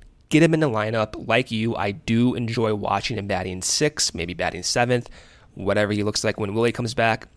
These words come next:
just somewhere in the middle to down in the order,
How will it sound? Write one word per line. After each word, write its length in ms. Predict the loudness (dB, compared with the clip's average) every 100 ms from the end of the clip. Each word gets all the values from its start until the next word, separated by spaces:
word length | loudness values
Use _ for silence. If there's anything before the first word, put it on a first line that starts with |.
| -4
just 160 | 0 2
somewhere 340 | 2 4 2
in 40 |
the 60 | 2
middle 440 | 2 2 4 2
to 200 | 0 -6
down 540 | -8 -4 -2 0 0 -2
in 140 | -6
the 120 | -4
order, 360 | -2 0 0